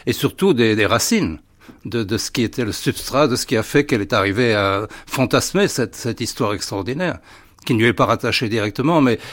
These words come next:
disons que toute son expérience, toute la manière dont elle a trituré sa vie, dont elle a, elle a réécrit tout ça dans son imaginaire, on le retrouve dans ses livres, et c'est ça qui est intéressant, évidemment.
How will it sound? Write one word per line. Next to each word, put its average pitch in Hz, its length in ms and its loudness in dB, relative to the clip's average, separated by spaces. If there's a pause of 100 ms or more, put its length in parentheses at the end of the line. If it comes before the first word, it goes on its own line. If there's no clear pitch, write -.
disons 123 220 0
que - 80 -8
toute - 160 -2
son 151 240 4
expérience, 135 580 2
toute 165 220 -6
la 135 60 4
manière 123 440 2
dont 110 180 -2
elle 113 160 -4
a 104 60 0
trituré 131 500 -2
sa 123 200 0
vie, 120 220 -2
dont 123 120 -2
elle 113 200 -4
a, 110 120 -4 (500)
elle 113 140 2
a 110 80 4
réécrit 127 500 2
tout 131 120 -4
ça 120 260 -2
dans 104 160 -4
son 110 220 -6
imaginaire, 120 640 -2 (280)
on 117 100 0
le 123 80 4
retrouve 127 340 0
dans 117 140 0
ses 113 200 -6
livres, 139 340 -2
et 113 60 -4
c'est 147 120 -8
ça 156 200 -4
qui 113 60 -8
est 101 100 -10
intéressant, 104 560 -10
évidemment. 92 380 -12